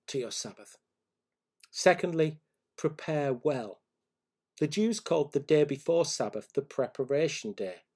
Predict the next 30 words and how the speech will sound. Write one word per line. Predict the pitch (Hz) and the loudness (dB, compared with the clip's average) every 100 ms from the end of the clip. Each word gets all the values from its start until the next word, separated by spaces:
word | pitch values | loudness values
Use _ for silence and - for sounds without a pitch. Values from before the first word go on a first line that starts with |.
| _ _ _ _ - | _ _ _ _ -4
because | 139 160 156 | 0 2 4
a | 147 | 2
good | - 185 190 | 4 2 2
Sabbath | - 190 165 139 | -4 -2 -2 0
is | 143 131 | 0 2
one | 143 147 165 | 2 2 2
which | 165 - | -8 -6
has | 139 - | -8 -6
to | - | -2
be | 139 - 123 117 - - | 0 2 0 0 -10 -12
prepared | - 156 - 202 180 | -8 -6 -4 -2 -4
for. | - 101 87 _ _ _ _ _ _ _ _ _ | -8 -12 -12 _ _ _ _ _ _ _ _ _
It's | - - | -12 2
why | 151 139 | 4 4
it's | 156 - | 0 0
different | 196 185 - 98 - - _ _ _ | 0 0 -4 -12 -12 -20 _ _ _
from | - 131 | -2 0
a | 127 | 0
day | - 117 117 117 | 0 0 0 -4
off. | 151 127 - - _ _ _ _ _ _ _ _ _ _ _ - | -6 -8 -12 -20 _ _ _ _ _ _ _ _ _ _ _ 6
Thirdly, | 170 170 165 156 | 10 10 10 0
for | 151 139 | 0 0
some | - | 4
of | 160 147 | 4 6
us, | 143 | 4
make | 151 151 160 | 6 4 4
it | 180 | 2
a | |
digital | 151 - 175 170 - - 113 - - | 2 4 2 2 -12 -8 -8 -8 -2
detox. | 160 156 151 104 - - | 0 0 -8 -14 -12 -16